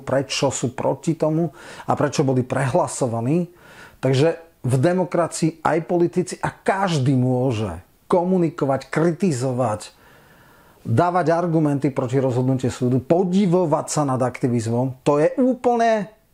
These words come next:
dovolené. To je priam normálne. Eh, <clears throat> sudcovia ústavného súdu nie sú žiadne, akože, primadony, ktorí nesmú byť kritizované. Naopak, majú byť kritizovateľné.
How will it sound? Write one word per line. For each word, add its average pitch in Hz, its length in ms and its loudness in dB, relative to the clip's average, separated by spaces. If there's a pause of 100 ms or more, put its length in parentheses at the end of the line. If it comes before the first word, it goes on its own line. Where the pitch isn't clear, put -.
(140)
dovolené. 117 1040 0
To 131 80 -2
je 117 80 -4
priam 131 320 0
normálne. 127 800 0 (680)
Eh, 143 80 -2 (720)
<clears throat> - 80 -8
sudcovia 180 360 2
ústavného 180 360 0
súdu 165 320 2
nie 180 240 0
sú 170 400 0
žiadne, 160 640 2 (120)
akože, 135 520 0
primadony, 175 600 0
ktorí 131 320 0
nesmú 139 280 0
byť 123 160 0
kritizované. 165 560 0
Naopak, 226 560 -4
majú 196 240 2
byť 127 160 0
kritizovateľné. 92 840 -8